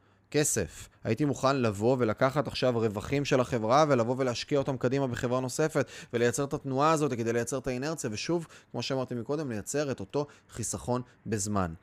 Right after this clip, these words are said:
כי אם אני יודע, ושוב, כמובן שיש פה את הסיכונים,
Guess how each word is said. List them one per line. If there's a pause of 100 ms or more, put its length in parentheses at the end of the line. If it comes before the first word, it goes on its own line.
(140)
כי
אם
אני
יודע,
ושוב, (260)
כמובן
שיש
פה
את
הסיכונים,